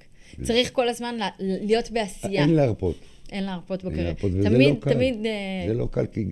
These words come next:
Speaker 1: כשאין מאחוריך חברת תקליטים תומכת, שהיום בכלל, היום חברות התקליטים לא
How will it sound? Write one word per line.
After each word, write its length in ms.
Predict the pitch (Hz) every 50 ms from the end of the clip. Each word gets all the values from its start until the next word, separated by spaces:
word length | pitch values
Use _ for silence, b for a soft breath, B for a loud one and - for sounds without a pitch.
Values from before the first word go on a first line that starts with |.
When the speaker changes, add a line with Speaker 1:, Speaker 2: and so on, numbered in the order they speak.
| - - - b b b b b b b b b
Speaker 1:
כשאין 300 | - - 113 117 131 143
מאחוריך 400 | 143 131 - - 107 120 110 87
חברת 520 | - - 73 78 90 82 90 98 98 -
תקליטים 480 | - 92 - 92 92 82 - 98 85 78
תומכת, 540 | - - 92 85 90 90 82 - - 82 -
שהיום 340 | - 85 82 82 85 80
בכלל, 360 | 80 - - - 78 80 78 76
היום 180 | 73 73 73 73 -
חברות 260 | - 78 78 87 -
התקליטים 580 | 90 80 - 78 - 76 80 78 - 82 78 76
לא 80 | 73